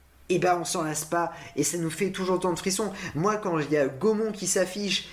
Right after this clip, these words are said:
et que le film commence, et, euh, tu vois Belmondo dans l'avion, et t'entends la, la, la mélodie, bah,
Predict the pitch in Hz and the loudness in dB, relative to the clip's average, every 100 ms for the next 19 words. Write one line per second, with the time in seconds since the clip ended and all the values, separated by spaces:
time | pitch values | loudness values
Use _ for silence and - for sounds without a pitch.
0 | - 160 160 190 180 - - 135 170 190 | 0 0 2 2 2 0 -6 2 2 2
1 | - 208 196 208 208 214 208 - - - | -2 -6 0 0 2 2 0 -6 -14 -10
2 | - 165 165 156 151 156 170 175 147 185 | 4 6 8 6 4 2 2 2 4 2
3 | 190 190 170 165 170 180 196 147 - 180 | 2 0 0 2 2 0 0 0 0 -2
4 | 226 214 165 123 120 131 110 113 131 160 | 0 2 2 2 0 0 2 2 2 4
5 | 156 156 202 - | 4 2 -4 -4